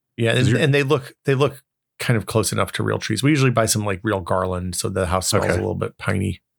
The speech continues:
Speaker 2: So this was, uh, this was kind of a brand new twenty twenty-one model,
Speaker 1: Ooh.
Speaker 2: I should say. Uh, couple things.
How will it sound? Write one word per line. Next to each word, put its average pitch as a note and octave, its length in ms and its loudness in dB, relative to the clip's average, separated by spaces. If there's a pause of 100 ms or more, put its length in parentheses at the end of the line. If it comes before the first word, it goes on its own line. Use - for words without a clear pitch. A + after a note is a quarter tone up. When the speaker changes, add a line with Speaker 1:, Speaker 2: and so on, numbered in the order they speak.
Speaker 2:
So - 120 -2
this C#3+ 180 0
was, C3 180 2
uh, A#2+ 220 4
this A2 180 -2
was G#2 160 2
kind A2 180 0
of G2 100 2
a G2 100 4
brand G2 320 2
new G2+ 300 4 (340)
twenty G#2+ 220 2
twenty-one C3 440 2
model, G#2 360 0 (400)
Speaker 1:
Ooh. G3+ 160 2
Speaker 2:
I D3+ 40 4
should G2+ 160 -2
say. G2+ 300 2 (180)
Uh, F2+ 340 2 (1200)
couple C#3+ 240 0
things. F2 540 0